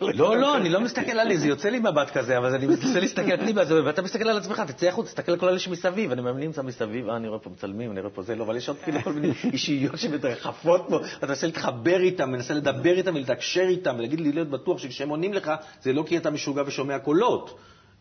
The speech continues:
Speaker 2: אלא אתה באמת מתקשר עם דברים שהם קיימים. אתה,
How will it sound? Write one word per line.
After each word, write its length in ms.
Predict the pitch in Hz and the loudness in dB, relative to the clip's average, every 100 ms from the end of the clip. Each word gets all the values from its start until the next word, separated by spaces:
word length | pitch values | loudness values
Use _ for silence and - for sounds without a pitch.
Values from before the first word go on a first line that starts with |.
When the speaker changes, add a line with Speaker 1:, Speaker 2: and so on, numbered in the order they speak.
| _ - | _ -6
Speaker 2:
אלא 180 | 123 127 120 | -2 -2 -2
אתה 140 | 120 131 | -4 -2
באמת 220 | 135 160 | -2 -2
מתקשר 380 | 170 147 165 160 | -4 -4 0 0
עם 100 | 156 | 0
דברים 320 | 135 139 156 | -2 -2 -2
שהם 320 | - 156 156 - - _ _ - - | -2 -2 -4 -8 -20 _ _ -20 -6
קיימים. 400 | 151 151 202 196 | -2 0 0 -2
אתה, 80 | - | -6